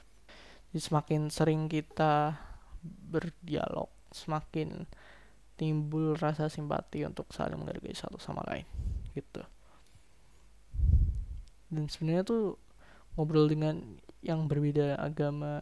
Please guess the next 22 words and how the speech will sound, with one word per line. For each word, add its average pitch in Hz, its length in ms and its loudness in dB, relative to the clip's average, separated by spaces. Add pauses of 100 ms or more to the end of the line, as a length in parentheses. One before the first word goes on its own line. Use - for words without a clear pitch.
etis, - 400 -8
dan 151 160 -4
ras 170 240 -4
itu 196 320 -4
asik, - 400 0
guys. - 480 -10 (960)
Eh, 151 240 0
kita - 240 -6
bisa 151 560 -2
bertukar 147 600 -4
informasi 151 640 -4
dan 151 320 -4
kita - 260 -6
bisa, 156 560 -6 (800)
eh, 165 160 -2
mempelajari 160 880 2 (800)
setiap, - 1000 -4 (560)
eh, 147 240 2
perbedaan 147 560 0
itu, 170 580 -4 (680)
kita - 340 0
ambil 156 460 0